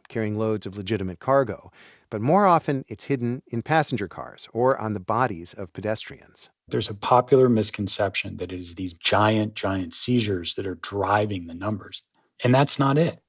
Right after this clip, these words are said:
Speaker 1: Adam Gordon is a federal prosecutor in San Diego, one of the busiest smuggling points for fentanyl on the U S Mexico border.
Speaker 2: The cases that we see every day are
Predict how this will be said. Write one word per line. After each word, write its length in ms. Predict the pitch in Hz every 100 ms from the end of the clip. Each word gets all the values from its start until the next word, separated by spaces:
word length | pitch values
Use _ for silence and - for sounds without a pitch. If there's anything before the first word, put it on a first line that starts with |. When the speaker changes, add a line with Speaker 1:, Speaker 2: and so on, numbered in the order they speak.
| _
Speaker 1:
Adam 300 | 131 147 123
Gordon 420 | 110 131 127 135 151
is 180 | 123 107
a 40 |
federal 300 | 110 101 101
prosecutor 640 | - 107 - - 110 101
in 200 | 101 101
San 240 | 98 110 104
Diego, 520 | 107 113 104 85 - _
one 140 | - 92
of 80 | 92
the 60 |
busiest 460 | 87 135 135 117 -
smuggling 340 | 147 151 127
points 300 | - 101 92
for 100 | 95
fentanyl 460 | - 104 95 92 92
on 140 | 104
the 100 | 104
U 180 | 98 92
S 220 | 87 -
Mexico 380 | 92 82 - -
border. 460 | 78 87 80 57 - _ -
Speaker 2:
The 80 | 127
cases 400 | 156 175 190 143
that 80 |
we 120 | 131 110
see 440 | - - 107 110
every 320 | 113 98 101
day 380 | 85 87 95 127
are 400 | 147 92 87